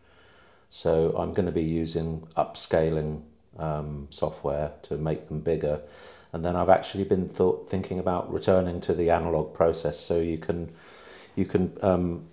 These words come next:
submit digital files to be, um, printed using silver chemistry technology. So,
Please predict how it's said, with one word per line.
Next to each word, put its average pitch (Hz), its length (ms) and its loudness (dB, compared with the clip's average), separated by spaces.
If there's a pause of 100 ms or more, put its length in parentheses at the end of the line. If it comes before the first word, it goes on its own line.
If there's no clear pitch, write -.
(140)
submit 98 480 2
digital 92 440 4
files 92 480 10
to - 120 -6
be, 92 440 4 (120)
um, 92 360 4
printed 95 500 2 (140)
using 92 600 0 (640)
silver 82 500 4 (920)
chemistry 80 640 2 (220)
technology. 78 720 0
So, 82 360 4